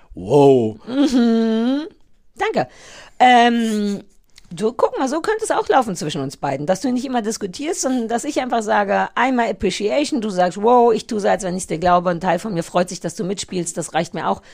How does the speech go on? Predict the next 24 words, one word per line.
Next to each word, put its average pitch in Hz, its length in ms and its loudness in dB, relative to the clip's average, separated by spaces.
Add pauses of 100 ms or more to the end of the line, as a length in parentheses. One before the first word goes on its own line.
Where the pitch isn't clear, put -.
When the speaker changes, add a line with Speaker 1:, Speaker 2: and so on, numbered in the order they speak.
Speaker 1:
Nichts, 170 400 -4
nichts 170 260 -4
liegt 143 220 -4
mir 131 120 0
mehr. 113 220 -4 (920)
Speaker 2:
Warum 254 340 2
machen 381 220 2
wir 381 120 4
das 339 120 0
nicht 254 220 -2
seit 233 280 2
all 254 160 6
den 226 140 0
achthundert 214 480 -4
Jahren, 196 320 -2
die 175 120 -10
wir 180 100 -4
uns 170 140 -8
kennen? 135 240 -8
Speaker 1:
Ist 151 140 -16
mir - 80 -18
unklar, 104 480 -6
völlig - 480 -10
rätselhaft. 107 500 -6